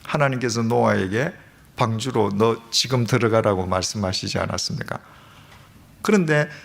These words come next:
들어가자마자 비가 쏟아지는 게 아니에요. 들어가고 나서 칠 일이 지나야 비가 오기 시작한다는 것입니다.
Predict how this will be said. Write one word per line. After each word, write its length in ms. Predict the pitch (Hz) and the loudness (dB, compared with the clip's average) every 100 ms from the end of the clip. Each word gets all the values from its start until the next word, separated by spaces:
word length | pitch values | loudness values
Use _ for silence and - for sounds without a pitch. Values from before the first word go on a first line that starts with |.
| - | -2
들어가자마자 1120 | - 180 190 185 185 160 135 135 151 175 190 - - - - | 4 6 6 4 2 2 0 2 0 0 -2 -8 -20 -20 -6
비가 240 | - 175 170 | 0 2 2
쏟아지는 640 | - 180 160 131 123 131 | 0 0 0 2 0 2
게 80 | 107 | 0
아니에요. 500 | 87 98 110 80 - - - - - - - - - - - - - - - | 0 -2 -2 -4 -10 -18 -20 -20 -20 -20 -20 -20 -20 -20 -20 -20 -20 -20 -8
들어가고 540 | - 180 185 180 160 151 | 2 4 6 4 4 4
나서 340 | 127 - 170 170 | 4 2 0 0
칠 400 | - - - - | 0 2 0 -2
일이 300 | 240 226 185 | 0 0 0
지나야 680 | - - 170 202 233 277 - - - | -2 0 2 2 2 -2 -8 -20 -8
비가 280 | - - 190 | -6 -4 -4
오기 280 | 180 175 170 | -4 -4 -4
시작한다는 720 | - - 147 131 135 147 147 | -2 -2 -6 -10 -14 -14 -12
것입니다. 500 | 143 - - - - | -8 -8 -10 -16 -20